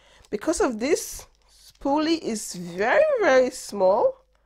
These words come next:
but anyway, this is really mini. Like, let me just use my own normal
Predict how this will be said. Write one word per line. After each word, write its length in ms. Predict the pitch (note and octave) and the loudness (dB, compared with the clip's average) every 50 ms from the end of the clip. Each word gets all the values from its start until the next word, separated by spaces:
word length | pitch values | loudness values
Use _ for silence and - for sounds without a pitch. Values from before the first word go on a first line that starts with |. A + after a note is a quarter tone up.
| _ _ _ _ _ _ _ _ _ _ _ _ _ | _ _ _ _ _ _ _ _ _ _ _ _ _
but 160 | - - - | -8 -4 -2
anyway, 580 | B3 - - C4+ A3+ A3 A3 A3+ B3+ C4 D#4 - - - - _ - | -2 -2 -2 0 0 0 0 0 0 -2 -4 -8 -14 -18 -20 _ -18
this 340 | G#3+ A3+ - - G4+ - A4+ | -12 -8 -8 -8 -4 2 2
is 280 | G#4 D#4 - - - - | 2 2 2 -6 -16 -18
really 500 | F3+ F3+ F#3 G3 G#3+ A3+ A#3 A3+ A3+ G#3+ | -18 -14 -10 -10 -8 -8 -8 -8 -8 -8
mini. 580 | G3+ F#3 F#3+ G3 G3+ A3 G#3+ G3 E3+ D#3 - | -8 -8 -8 -8 -8 -6 -8 -8 -8 -10 -10
Like, 600 | F#3 F3+ F3 F3+ F3+ F#3 F#3+ - B3 - - - _ _ _ _ _ _ _ _ _ _ _ _ _ _ _ _ _ _ _ _ _ | -6 -4 -2 -2 -2 -4 -6 -12 -18 -20 -20 -20 _ _ _ _ _ _ _ _ _ _ _ _ _ _ _ _ _ _ _ _ _
let 180 | - A#3 C#4+ F#4 | 0 2 2 2
me 60 | A#4 F#4+ | 0 -2
just 280 | E4+ C#4 - - - | -4 -4 -4 -4 -4
use 280 | G#3+ A3+ A#3 A#3+ A3+ G3 | -4 -4 -4 -4 -6 -4
my 240 | F#3+ F#3 F#3 - - - | -2 -2 -2 0 0 -2
own 380 | F#3+ G3+ G3+ F#3+ G3 F#3+ G#3 - _ _ _ | 0 0 0 0 -2 -4 -8 -12 _ _ _
normal 640 | F#3+ F#3+ F#3+ F#3+ F#3+ F#3+ F#3 F3+ F#3 G#3+ B3+ - | -4 2 2 2 4 4 4 4 4 4 2 -4